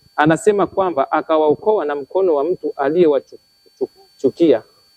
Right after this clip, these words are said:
na kuwakomboa na mkono wa adui zao. Kwa hiyo damu ya Yesu imebeba ukombozi, inakomboa, inakukomboa wewe na itakomboa watoto wako na inakomboa taifa lako. Hiyo damu ya Yesu ina uwezo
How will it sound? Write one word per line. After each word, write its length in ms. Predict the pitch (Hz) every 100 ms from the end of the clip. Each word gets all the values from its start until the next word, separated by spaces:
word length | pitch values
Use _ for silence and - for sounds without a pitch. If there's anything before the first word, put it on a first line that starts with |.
| -
na 160 | 147
kuwakomboa 720 | 143 151 143 - 143 175 196 135
na 120 | 135
mkono 420 | 131 - 180 139
wa 140 | 131
adui 260 | 135 127 127
zao. 300 | 113 143 120 - _ _ _ _
Kwa 120 | 170
hiyo 160 | 220 208
damu 280 | 202 208
ya 100 | 196
Yesu 340 | 170 196 185 165
imebeba 420 | 151 156 160 185
ukombozi, 600 | 143 - 135 160 147 123
inakomboa, 720 | 156 156 151 156 151 170 -
inakukomboa 640 | 156 151 147 151 151 196
wewe 260 | 180 196 156
na 80 | 143
itakomboa 520 | 139 143 151 151 170
watoto 320 | 139 131 -
wako 320 | 151 165 135 - _ _ -
na 80 |
inakomboa 480 | 156 160 147 165 190
taifa 340 | 170 139 135 143
lako. 380 | 165 143 117 - - _ _ _ _ _ -
Hiyo 180 | 180
damu 240 | 165 165 160
ya 80 | 139
Yesu 340 | 156 - 139
ina 180 | 139 135
uwezo 440 | 127 147 120 123